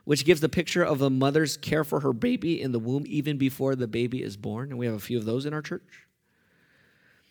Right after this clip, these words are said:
It signifies warm compassion, a compassion that goes the second mile, a parent who will do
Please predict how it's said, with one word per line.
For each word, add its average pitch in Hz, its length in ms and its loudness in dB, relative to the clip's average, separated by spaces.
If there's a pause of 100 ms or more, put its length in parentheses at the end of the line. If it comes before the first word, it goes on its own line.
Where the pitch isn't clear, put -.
(520)
It 123 100 -2
signifies 151 560 2
warm 147 340 4
compassion, 147 720 0
a 127 80 -6
compassion 147 520 0
that 131 180 0
goes 139 180 4
the 123 100 0
second 147 380 -2
mile, 123 400 -4 (1040)
a - 80 0
parent 156 400 4
who 151 100 2
will 147 80 6
do 147 160 4